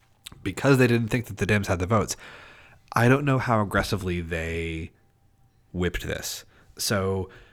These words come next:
I think give it a couple of days, give them a chance to talk, maybe give the Democratic caucus a chance to talk amongst themselves. Maybe, maybe they talk to each other. I think there's, I, I think there's a legitimate chance they find, that they can find five votes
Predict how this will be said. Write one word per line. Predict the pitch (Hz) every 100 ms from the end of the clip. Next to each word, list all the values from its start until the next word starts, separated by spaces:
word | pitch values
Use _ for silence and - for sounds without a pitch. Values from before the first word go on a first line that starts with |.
| _ _ -
I | 127
think | 120 117 - - 101
give | 107 107
it | 107
a | 101
couple | 110 95
of | 87
days, | 113 113 110 107 - 123
give | 110 98
them | 98 92
a |
chance | - 92 -
to | 98
talk, | - 113 104 104 - -
maybe | 98 92 90
give | 95
the | 87
Democratic | 95 92 - 85 -
caucus | 113 - 120 117
a |
chance | - 110 -
to |
talk | 110 107
amongst | 107 95
themselves. | 101 92 104 98 104 104
Maybe, | 92 92 98 110 117 117 - - _ - - - -
maybe | 92 82 82 107 120
they | 117 104
talk | 117 98
to | -
each | 107 -
other. | 101 101 127 - - - - - - - - - -
I |
think | - 170
there's, | 147 - -
I, | - 147 - _
I | - 139
think | 147
there's | 127 110
a |
legitimate | 98 92 90 90 80
chance | 92 87
they | 90
find, | - 80 - -
that | 180 98
they | 87
can | 90
find | 85 80
five | - 71 -
votes | - - -